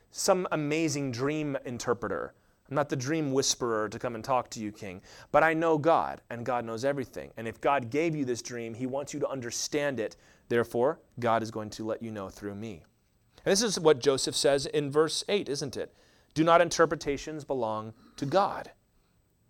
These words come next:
As they both say, it is the Lord who understands dreams and gives interpretation.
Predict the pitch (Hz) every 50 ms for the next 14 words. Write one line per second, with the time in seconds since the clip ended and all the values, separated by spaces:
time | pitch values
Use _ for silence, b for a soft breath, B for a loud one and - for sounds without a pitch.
0 | _ _ _ _ _ _ _ - - - 113 104 95 101 110 101 113 135 175 -
1 | - - 165 123 101 110 120 120 117 127 120 127 131 156 185 208 214 220 190 165
2 | 151 - 127 123 117 110 - - 123 110 110 107 101 101 113 117 139 170 196 214
3 | 226 214 - - b b b b b b b b 131 147 131 139 147 143 127 143
4 | 131 - - 139 - 139 120 - 127 117 110 - - 90 76 80